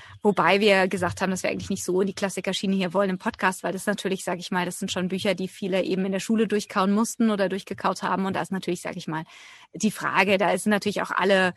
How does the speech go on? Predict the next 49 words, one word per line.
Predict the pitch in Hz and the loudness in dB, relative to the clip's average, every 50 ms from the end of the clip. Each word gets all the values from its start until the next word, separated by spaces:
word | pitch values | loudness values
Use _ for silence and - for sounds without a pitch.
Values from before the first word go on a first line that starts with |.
| - - - - - - - _ _ _ _ _ - | -6 -20 -20 -20 -20 -20 -20 _ _ _ _ _ -6
Themenbereiche | - - 262 247 233 226 214 196 - 214 - 196 202 - 220 190 | 2 6 8 8 10 8 8 6 4 2 0 0 0 -2 -2 -2
beschrieben, | 180 190 - - - 226 220 208 220 214 | -2 -4 -4 -4 -2 0 2 4 4 4
diskutiert. | 202 202 - - - 208 190 - - - 208 196 196 | 2 0 -4 -4 -6 -6 -6 -6 -4 -2 -2 0 0
Da | 196 196 | -2 -2
gibt's | - 202 - - - | -4 -6 -8 -8 -12
jetzt | 180 - - | -12 -10 -8
für | - | -6
uns | 165 185 180 - | -6 -6 -4 -4
auch | 156 | -4
nicht | 175 185 | -2 0
mehr | 180 180 175 | 0 0 -2
so | 175 175 | -4 -6
viel | - - 185 | -4 -2 -2
Neues | 175 170 185 196 196 - - | -2 -2 -2 -4 -4 -6 -6
zu | - 180 | -8 -8
entdecken. | 170 165 - 156 - - 185 | -8 -8 -8 -8 -8 -6 -6
Insofern | 180 170 - 180 - - 165 170 | -6 -4 -6 -8 -8 -8 -8 -8
ist | 170 - | -8 -12
das | 156 - - | -16 -12 -10
nicht | 165 165 | -10 -8
mehr | 160 | -8
so | 160 - | -8 -8
interessant. | 160 - 175 170 190 185 - | -10 -8 -8 -2 -2 0 2
Aber | - 240 | 2 2
ich | 277 269 - | 2 0 -2
lese | 330 339 - | -6 -6 -2
ganz | - 262 247 - | -2 -2 -2 -2
gerne | - 254 254 | -2 -2 0
mal | 254 240 | 0 -2
die | 240 | -2
Klassiker. | - - - 233 - - - - 220 208 | -4 -4 -6 -6 -6 -6 -6 -6 -6 -6
Ich | 202 - - | -6 -8 -10
hab | 196 - | -8 -4
jetzt, | 196 202 196 - - - - | -4 -4 -4 -4 -6 -8 -4
ähm, | - 175 180 190 185 180 180 175 _ _ - - - - - _ _ _ _ _ - - - - _ _ | -2 -2 -2 0 -2 -2 -4 -4 _ _ -20 -20 -20 -20 -20 _ _ _ _ _ -20 -20 -20 -20 _ _
A | - 220 | -4 -4
Picture | 226 - 254 240 - 233 | 0 0 -2 -2 -2 -4
of | 214 - | -2 2
Dorian | 196 202 208 208 208 202 | 2 2 4 4 2 2
Gray | 202 233 233 240 247 220 | 2 2 2 2 2 2
wieder | 226 220 214 | 2 0 0
gelesen. | 208 208 208 202 208 202 220 202 | 0 0 -2 -2 -2 0 -2 -4
Ich | 196 - | -4 -2
lese | - 190 196 - | -2 -2 -2 -2
Charles | - - 185 190 180 - | -4 -4 -4 -4 -4 -4
Dickens | 208 220 - 220 208 202 - | -6 -4 -2 -2 -2 -2 -2
sehr, | - 208 214 190 | -2 -2 -2 0
sehr | 180 185 185 | 0 -2 -2
gerne. | 185 - 185 202 202 196 185 185 185 185 | -2 -4 -4 -2 0 0 0 0 0 -2